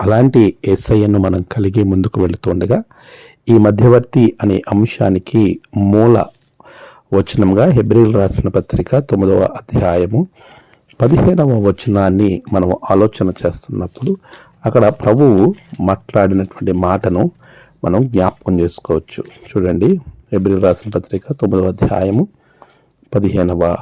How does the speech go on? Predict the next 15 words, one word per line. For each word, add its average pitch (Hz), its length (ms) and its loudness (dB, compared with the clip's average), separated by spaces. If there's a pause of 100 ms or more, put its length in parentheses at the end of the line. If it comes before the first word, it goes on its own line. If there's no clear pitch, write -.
(140)
వచనం. 90 340 -6 (840)
"ఈ 160 240 6
హేతువు 104 380 0 (120)
చేత 101 320 -4 (580)
మొదటి 123 440 4
నిబంధన 104 540 2
కాలములో 87 600 0
జరిగిన 92 420 0
అపరాధము 113 680 0
నుండి 104 240 -2
విమోచన 92 580 -2
కలుగుటకై 104 640 -8 (460)
ఆయన 95 220 4
మరణము 113 440 4
పొందినందున 98 960 -2